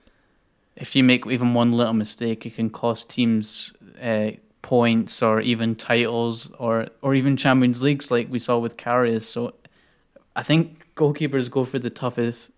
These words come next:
toughest times, uh, at certain moments in their careers, 'cause their mental health can go up and down like crazy with, with, uh, what, what they do in the games, 'cause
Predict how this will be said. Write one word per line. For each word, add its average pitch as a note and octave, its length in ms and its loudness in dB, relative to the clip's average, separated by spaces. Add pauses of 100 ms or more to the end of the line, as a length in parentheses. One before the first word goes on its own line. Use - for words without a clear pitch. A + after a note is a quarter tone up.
toughest A#2+ 360 0
times, B2+ 460 2 (640)
uh, B2+ 60 -4
at A#2 420 0
certain A#2+ 320 2
moments B2+ 340 2
in B2+ 80 4
their A#2+ 120 4
careers, A#2+ 520 2
'cause A2+ 440 -4
their A#2+ 100 2
mental C3+ 340 4
health C3 300 0
can A#2+ 160 0
go A2+ 120 0
up A#2+ 200 0
and A2 140 2
down A#2 240 4
like G#2+ 160 0
crazy A#2+ 500 0
with, A#2+ 280 -2 (280)
with, A2+ 220 -2
uh, G#2 400 2
what, B2 220 -2
what B2 180 2
they A#2 80 -2
do A2+ 380 4
in A2+ 140 2
the A2 80 0
games, A2+ 440 2
'cause A2 420 -2